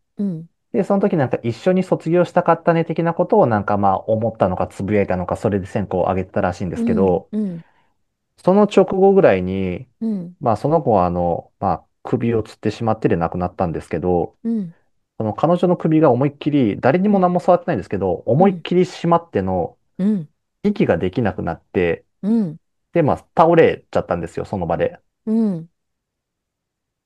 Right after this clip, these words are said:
Speaker 2: で、まあ、起きたら自分の家にいて、
Speaker 1: うん。
Speaker 2: で、あ、倒れてたっていうので、
Speaker 1: うん。うん。
Speaker 2: もうただ倒れてただけだと思ったんですね。彼女はもう意識ないんで。
Speaker 1: うん。うん。
Speaker 2: でも周りの人がなんか、「え、覚えてないの？」みたいな。
Speaker 1: うん。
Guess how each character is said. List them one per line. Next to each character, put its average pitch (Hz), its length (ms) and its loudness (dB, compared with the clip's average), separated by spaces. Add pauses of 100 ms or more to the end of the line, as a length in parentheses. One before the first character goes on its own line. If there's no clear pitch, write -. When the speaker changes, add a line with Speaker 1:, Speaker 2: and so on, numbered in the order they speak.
(220)
Speaker 2:
で、 220 140 2
ま 196 160 4
あ、 180 60 6
起 - 100 -4
き - 20 -18
た 117 100 6
ら 98 80 4
自 101 140 -2
分 104 180 0
の 101 100 0
家 104 220 0
に 82 160 -4
い 78 80 -14
て、 - 340 -4 (240)
Speaker 1:
う 202 80 -4
ん。 170 300 -6 (380)
Speaker 2:
で、 - 80 4
あ、 135 80 8
倒 139 260 2
れ 120 100 2
て 92 60 -8
た - 340 -2
っ - 40 -20 (540)
て 123 80 -2
い 110 140 2
う 101 40 0
の 92 120 -2
で、 98 400 0 (240)
Speaker 1:
う 208 60 -8
ん。 202 40 -4
う 185 160 -6
ん。 165 80 -20 (500)
Speaker 2:
も 220 80 -4
う - 40 -12
た 262 120 8
だ - 40 4
倒 233 200 6
れ 226 80 4
て - 80 -2
た 117 40 0
だ 104 160 2
け 233 80 2
だ 147 100 4
と 101 100 -2
思 92 100 -4
っ - 60 -12
た - 100 -6
ん 78 40 -8
で 78 60 -8
す - 80 -18
ね。 190 180 -10
彼 113 180 2
女 101 100 2
は 95 40 2
も 104 80 -2
う 147 60 4
意 - 20 6
識 - 140 -4
な 101 100 2
い 90 80 -2
ん 85 40 -6
で。 - 200 -8 (220)
Speaker 1:
う 208 60 -4
ん。 208 160 -2
う - 40 -6
ん。 165 120 -16 (600)
Speaker 2:
で 185 80 6
も 131 120 8
周 151 120 8
り 160 60 6
の 165 60 6
人 156 100 2
が 113 60 4
な 101 60 4
ん - 20 2
か、 110 60 0
「え、 - 20 0
覚 165 220 6
え - 40 2
て - 100 -6
な 101 80 2
い 87 60 -4
の？」 85 100 -6
み - 80 -12
た 92 100 -8
い - 40 -8
な。 - 120 -14 (320)
Speaker 1:
う 196 40 -8
ん。 175 240 -8